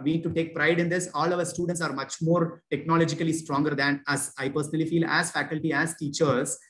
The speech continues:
you know, they are all much more tech savvy and they know how to operate. My sons are better than me. They teach me certain things, how to open up an app,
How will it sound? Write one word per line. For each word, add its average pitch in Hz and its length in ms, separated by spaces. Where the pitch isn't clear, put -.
you 143 60
know, 151 120
they 151 140
are 160 80
all 165 100
much 147 240
more 185 220
tech 180 160
savvy 160 320
and 151 120
they 151 120
know 165 280
how 156 100
to 165 120
operate. 139 280
My 151 160
sons 170 340
are 180 140
better 139 260
than 170 160
me. - 280
They 160 200
teach 175 260
me 185 80
certain 165 340
things, 165 160
how 147 140
to 151 100
open 147 200
up 147 100
an 139 120
app, 135 260